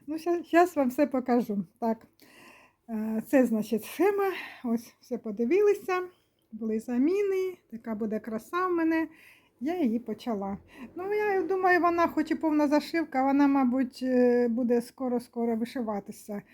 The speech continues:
А ще ж ск-, скільки великих схем. Ну, то добре. Все буде добре. Будемо потихеньку вишивати, щоб не було скучно.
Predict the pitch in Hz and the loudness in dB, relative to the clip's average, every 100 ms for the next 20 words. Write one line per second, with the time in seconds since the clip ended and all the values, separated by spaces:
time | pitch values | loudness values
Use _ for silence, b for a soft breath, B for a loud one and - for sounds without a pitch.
0 | B B 254 226 _ _ _ _ _ _ | B B -20 -20 _ _ _ _ _ _
1 | _ _ _ _ _ - 240 240 233 - | _ _ _ _ _ -6 -2 -2 -2 -4
2 | 254 - - 254 247 - 262 254 233 240 | -6 -6 -12 -10 -8 -4 -4 -2 0 2
3 | 294 349 233 - - 214 202 - _ _ | 2 0 -4 -6 -10 -6 -6 -8 _ _
4 | _ _ B B B 415 - 220 214 196 | _ _ B B B -10 -6 -4 -2 -4
5 | 202 196 _ - 415 403 226 214 208 202 | -4 -8 _ -10 -4 -2 -2 -2 -2 -4
6 | 208 202 208 - _ b b b 277 269 | -4 -6 -8 -10 _ b b b -4 0
7 | 233 240 240 - 254 226 233 240 - 254 | 0 -2 -6 0 4 4 4 0 0 2
8 | 339 427 415 349 349 - _ b b b | 4 4 2 0 0 -6 _ b b b
9 | b b b b b _ _ - 302 320 | b b b b b _ _ -2 4 6
10 | 294 320 311 254 B B B B - 302 | 8 8 8 6 B B B B -4 0
11 | 294 - 277 285 | 0 0 2 2